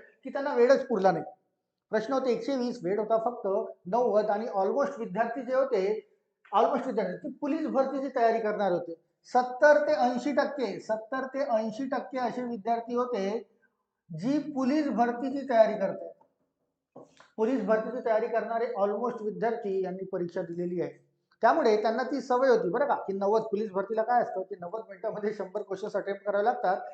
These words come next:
इथे वीस प्रश्न वाढले, वीस प्रश्न वाढले, त्यामुळे भरपूर विद्यार्थ्यांना वेळ पुरलेला नाही. शिवाय दुसरी म्हणजे एक निगेटिव्ह मार्किंग वन फोर्थ होती,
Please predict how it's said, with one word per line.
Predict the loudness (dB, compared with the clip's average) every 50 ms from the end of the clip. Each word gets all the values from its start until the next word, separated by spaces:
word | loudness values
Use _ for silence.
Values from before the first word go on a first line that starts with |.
| -16 _
इथे | -4 0 0 0
वीस | 0 0 -2 -4 -4 -2
प्रश्न | -2 -2 -2 -2 -2
वाढले, | -2 0 2 2 2 2 0 -2 -4 _ _ _ _ _ _ _ _ -8
वीस | -8 -8 -6
प्रश्न | -6 -6 -6 -4 0
वाढले, | 2 2 2 2 0 -2
त्यामुळे | -2 -2 -4 -4 -4 -4 -4 -4
भरपूर | -4 -6 -8 -6 -4 -4 -4
विद्यार्थ्यांना | -4 -4 -4 -4 -2 -2 -2 -2 -4 -4 -4 -2
वेळ | -2 -2 -2 -4 -4 -6
पुरलेला | -8 -8 -6 -4 -2 0 0 0 0 -2 -6 -14 -12 -8
नाही. | -6 -6 -6 -6 -10 _ _ _ _
शिवाय | -6 0 6 6 8 8 8 6 2 -4 -6 -6 -6
दुसरी | -6 -4 -4 -4 -4 -6 -8 -10 _ _ _ _ _ -8
म्हणजे | -4 0 2 4
एक | 6 6 4 2 2 0
निगेटिव्ह | 0 0 0 -2 -2 0 0 0 0 0 0
मार्किंग | 0 0 0 -2 -4 -6 -6 -6 -4
वन | -4 -4 -6 -6 -6
फोर्थ | -6 -4 -2 -4
होती, | -4 -4 -4 -6 -6